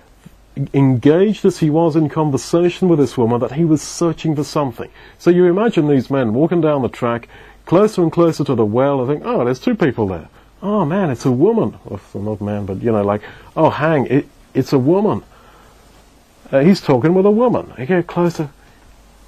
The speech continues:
And they would have been struck by his body language, that he was seeking something.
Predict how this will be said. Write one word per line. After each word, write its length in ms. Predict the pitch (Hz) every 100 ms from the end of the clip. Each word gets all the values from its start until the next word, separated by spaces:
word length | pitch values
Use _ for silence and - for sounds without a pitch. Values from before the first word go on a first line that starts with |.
| - - - - - - -
And 140 | 160
they 80 | 196
would 140 | 190
have 100 | 175
been 160 | 180 143
struck 580 | - - 185 147 - - - -
by 180 | 147
his 180 | 143 135
body 300 | 110 139 139
language, 400 | 127 127 110 95
that 100 | 139
he 140 | 135 160
was 160 | 147
seeking 500 | - - 185 - 185
something. 420 | 151 139 101 -